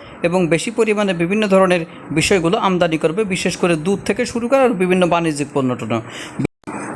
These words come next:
তবে একটা কথা তারা আগে বলেনি, কিন্তু আমি বলেছিলাম, তা হচ্ছে যে ভারত যে পরিমাণ সমরাস্ত্র রাশিয়ার কাছ থেকে আমদানি করে, মিস্টার ডোনাল্ড ট্রাম্পের বক্তব্য হলো ভারত এত পরিমাণ বাণিজ্য ছাড় পায়, বিশেষ করে ট্যারিফ ছাড় পায়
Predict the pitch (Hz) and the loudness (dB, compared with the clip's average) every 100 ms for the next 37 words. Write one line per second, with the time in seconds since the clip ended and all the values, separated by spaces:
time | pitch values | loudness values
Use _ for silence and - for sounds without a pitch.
0 | - 165 185 180 180 226 220 214 214 190 | 0 0 2 0 0 0 0 2 2 4
1 | 196 190 185 156 143 135 123 139 151 190 | 2 2 2 2 2 0 -2 -2 -2 -2
2 | 170 180 190 175 123 - 117 113 110 165 | 2 2 2 2 0 0 0 0 2 2
3 | 180 233 - 170 233 - - - 117 147 | 2 0 0 -2 -4 -14 -18 -14 -2 -2
4 | 120 - 151 214 196 147 170 175 196 202 | -2 0 0 2 2 0 -2 -2 0 0
5 | 180 - 170 202 208 - 160 160 - 196 | 0 0 2 2 2 2 0 0 0 0
6 | 190 196 196 196 190 196 202 196 175 151 | 0 0 0 0 0 2 2 2 2 2
7 | 214 - - - 160 170 202 147 151 214 | -2 -8 -18 -4 -2 2 2 2 2 2
8 | 214 220 214 190 170 170 202 214 208 202 | 2 0 2 2 0 0 0 4 4 4
9 | 160 151 165 214 - 170 175 214 226 220 | 2 2 0 0 0 0 0 0 0 2
10 | 208 170 170 202 190 196 - 208 214 190 | 0 2 0 0 -2 -2 0 0 0 0
11 | 175 170 185 202 190 185 196 190 233 - | 0 -4 -4 -2 -2 0 0 0 -2 -2
12 | 214 220 196 185 | 0 0 0 0